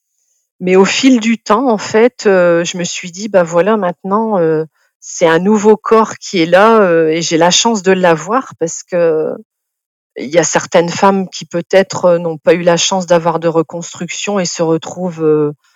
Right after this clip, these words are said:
sans poitrine. Moi, j'ai la chance de, d'en récupérer une et en fait, j'ai envie de bien vivre avec elle. Alors ça, c'est, je le dis maintenant, mais, euh,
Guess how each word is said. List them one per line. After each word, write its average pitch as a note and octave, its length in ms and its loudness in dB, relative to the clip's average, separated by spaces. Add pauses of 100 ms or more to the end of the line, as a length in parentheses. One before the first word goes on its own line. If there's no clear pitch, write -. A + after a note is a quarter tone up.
sans - 260 -2
poitrine. A#3 640 0 (600)
Moi, G3 100 0
j'ai F#3 160 2
la E3+ 140 4
chance G#3 400 0
de, E3+ 220 0
d'en E3 160 0
récupérer F3+ 760 -2
une A3 360 -2
et F3 200 0
en D#3 80 0
fait, G3+ 240 0
j'ai F#3 160 0
envie E3+ 260 0
de G3 80 -12
bien F3+ 260 0
vivre F3+ 340 -2
avec E3+ 360 0
elle. D#3 160 0
Alors D#3 280 0
ça, A3+ 200 2
c'est, E3+ 380 -2 (420)
je - 180 -10
le G3 100 4
dis F#3 180 -2
maintenant, G#3+ 600 2
mais, F3 360 0
euh, D#3+ 360 4